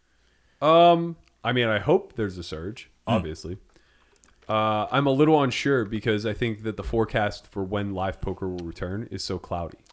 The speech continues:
Speaker 1: So you're saying the longer it takes to get back to live poker, the more decline there will be in terms of people wanting to continue to
Speaker 2: Yeah.
Speaker 1: invest
Speaker 2: Yeah.
Speaker 1: in learning for poker.
Speaker 2: Yeah, I, I think the natural,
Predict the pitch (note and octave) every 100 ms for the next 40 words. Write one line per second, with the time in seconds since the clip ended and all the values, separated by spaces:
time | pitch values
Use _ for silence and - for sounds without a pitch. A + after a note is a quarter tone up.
0 | - - C#3 C#3+ - C#3+ B2+ A#2 A#2+ A2+
1 | A#2 D3 D3 C#3 B2 A2+ - B2 - -
2 | G#2+ G#2 - A2+ A2 F#2 - F#2+ F#2+ F#2
3 | - G2 - E2 G2 - - _ _ B2
4 | A#2 B2 B2 A2+ G#2 - B2 B2+ A#2+ A2
5 | G2+ G2+ G2+ F#2+ G#2 G2+ G2 F#2+ - _
6 | _ _ - - _ _ - A2 G#2+ A#2
7 | G#2+ G2+ G2 - B2+ A#2 G#2+ G2 G2+ F#2+
8 | F#2 - G2+ - G#2 A2 G2 - G2 A#2
9 | - A2 - - - - A#2+ F#2 A#2 G#2
10 | A2 G2+ G2 F2 _ - - F#2 - F2+
11 | - D3 A#2 - B2+ C#3 D3 E3+ D#3 C#3+
12 | A2+ A2+ A#2+ B2 A2 G#2 G2+